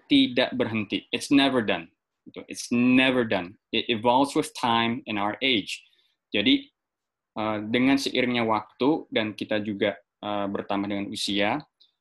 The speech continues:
blueprint ini sebetulnya kita bisa update. Bisa kita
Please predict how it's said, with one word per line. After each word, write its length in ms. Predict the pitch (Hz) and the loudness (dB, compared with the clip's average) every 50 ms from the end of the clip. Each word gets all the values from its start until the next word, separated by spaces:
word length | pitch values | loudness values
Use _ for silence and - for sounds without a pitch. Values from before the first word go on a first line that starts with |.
| _ _ _ _ - | _ _ _ _ 2
blueprint 320 | 139 139 139 147 139 135 | 2 2 2 0 0 2
ini 160 | 139 160 175 | 2 0 0
sebetulnya 320 | - 160 147 143 156 165 151 | 0 -2 -2 -2 -2 -4 -2
kita 160 | 143 160 151 | -2 -2 -2
bisa 160 | 151 - - - 101 | -2 -4 -2 -2 -2
update. 340 | 98 107 104 98 90 - - _ _ _ _ _ _ _ _ _ _ _ _ _ | -2 0 -2 -2 -2 -4 -8 _ _ _ _ _ _ _ _ _ _ _ _ _
Bisa 480 | _ - 113 117 120 113 - 127 120 - | _ -4 -2 0 0 0 0 -2 -2 -2
kita 400 | - 123 - - 131 127 131 | -4 -8 -6 -2 0 0 0